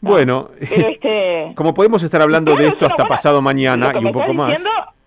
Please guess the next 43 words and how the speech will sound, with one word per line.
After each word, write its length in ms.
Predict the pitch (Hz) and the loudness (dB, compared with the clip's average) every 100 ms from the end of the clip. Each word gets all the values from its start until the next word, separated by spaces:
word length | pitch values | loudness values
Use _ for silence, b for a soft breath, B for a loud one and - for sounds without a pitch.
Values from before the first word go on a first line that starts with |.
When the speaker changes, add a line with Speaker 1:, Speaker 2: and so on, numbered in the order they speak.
| _ | _
Speaker 1:
es, 100 | 220 - - _ - | -10 -10 -16 _ -6
claro, 480 | 294 453 403 220 - | -4 -4 -6 -8 -6
obviamente, 640 | - 539 480 381 453 - 214 | -6 -4 -4 -4 -6 -6 -8
pero 220 | 214 208 - - - | -6 -8 -8 -20 -16
yo 180 | - 285 | -8 -6
manejo 320 | 320 - 240 | -6 -8 -10
esos 160 | 180 | -12
temas 300 | - 147 127 - | -10 -8 -8 -8
todo 160 | 262 | -6
el 80 | 277 | -6
tiempo. 280 | 196 143 135 | -8 -10 -10
Speaker 2:
Ujú. 280 | 127 131 175 - - | -12 -10 -14 -14 -6
Speaker 1:
Todo 160 | 277 | -4
lo 80 | 294 | -4
que 60 | 214 | -8
me 60 | |
estás 160 | 196 202 | -8 -8
diciendo, 560 | 190 226 320 269 294 - b b b _ _ _ - | -8 -8 -6 -4 -6 -10 b b b _ _ _ -14
eh, 140 | - - | -12 -6
eh, 160 | 220 - | -8 -8
a 180 | - 196 | -10 -8
la, 300 | 202 185 196 | -8 -8 -6
a 60 | |
la 160 | 190 220 | -4 -4
enésima 420 | 214 349 302 262 | -6 -6 -6 -8
potencia, 760 | 233 220 214 240 247 254 269 - | -6 -6 -6 -6 -6 -6 -6 -6
pero 140 | 220 208 | -8 -4
lo 120 | 196 | -6
que 120 | 202 | -6
trato 460 | 208 220 - - 254 | -8 -6 -6 -4 -2
es 240 | 226 233 - | -2 -4 -8
justamente 600 | - 240 226 202 190 - - | -8 -6 -6 -8 -8 -10 -8
cada 340 | 277 294 277 | -8 -4 -4
vez 180 | 247 247 | -4 -4
más 180 | 220 220 | -8 -10
con 140 | - 160 | -8 -8
la 60 | |
experiencia 560 | 220 170 202 220 214 165 | -8 -6 -4 -6 -6 -8
esta, 220 | - 170 | -6 -8
trabajar 400 | 143 151 - 226 | -6 -8 -6 -8
mucho 300 | 226 240 233 | -6 -6 -6
en 120 | 220 | -6
eso 380 | 220 214 208 214 | -8 -8 -8 -10